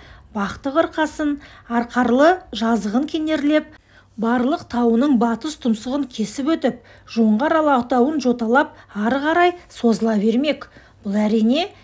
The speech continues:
әзірше қағаз бетіне түскені, ал іс жүзінде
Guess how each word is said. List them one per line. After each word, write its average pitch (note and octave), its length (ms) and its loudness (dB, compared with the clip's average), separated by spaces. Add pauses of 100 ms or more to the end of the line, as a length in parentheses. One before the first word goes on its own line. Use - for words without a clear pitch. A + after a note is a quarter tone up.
(140)
әзірше A3+ 480 -2
қағаз C4 400 0
бетіне A#3 400 0
түскені, C#4 600 -6 (340)
ал A#3+ 220 -2 (100)
іс D4+ 160 -2
жүзінде E4 540 -2